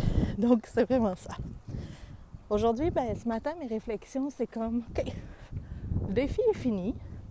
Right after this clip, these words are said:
puis c'est quoi qui s'en vient par la suite ? » Je le savais, ça allait être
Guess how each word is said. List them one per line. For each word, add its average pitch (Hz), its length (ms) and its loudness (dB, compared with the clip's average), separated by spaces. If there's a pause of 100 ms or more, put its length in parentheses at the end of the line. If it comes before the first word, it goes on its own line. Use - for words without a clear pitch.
(800)
puis 220 400 -2 (1300)
c'est 269 80 0
quoi 320 140 -2
qui - 100 -8
s'en 233 120 -4
vient 226 140 -4
par 196 140 -2
la - 80 -6
suite ? » - 200 -12 (760)
Je 262 120 -6
le 226 60 -2
savais, 202 340 0
ça 240 120 -8
allait 196 120 -2
être 196 200 -2